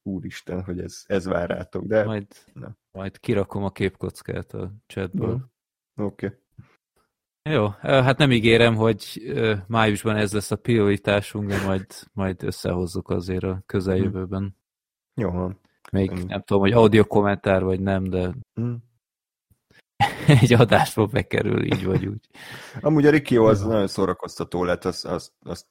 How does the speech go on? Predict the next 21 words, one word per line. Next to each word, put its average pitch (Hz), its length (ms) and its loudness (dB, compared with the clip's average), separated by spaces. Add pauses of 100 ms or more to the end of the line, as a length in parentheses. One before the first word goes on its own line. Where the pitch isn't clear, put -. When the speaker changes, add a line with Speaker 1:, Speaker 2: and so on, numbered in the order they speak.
(440)
Speaker 1:
szívesen 90 520 -4
hallgattam 85 840 -4
végig, 87 300 -10
megnéztem 82 520 -10
meg, 82 140 -10
mert 80 240 -8
az, - 320 -12
az 135 200 -4
szerintem 123 280 -2
egy 104 180 0
Speaker 2:
Hát, 233 220 2
Speaker 1:
olyasmi 95 320 0
Speaker 2:
ö, - 60 -6
Speaker 1:
film 92 200 -2
volt, 87 220 -2
ami, 90 180 -2
Speaker 2:
ja. - 200 -8
Speaker 1:
ami 92 220 -2
így 87 180 -4
alkalmas - 580 -6
erre. - 320 -12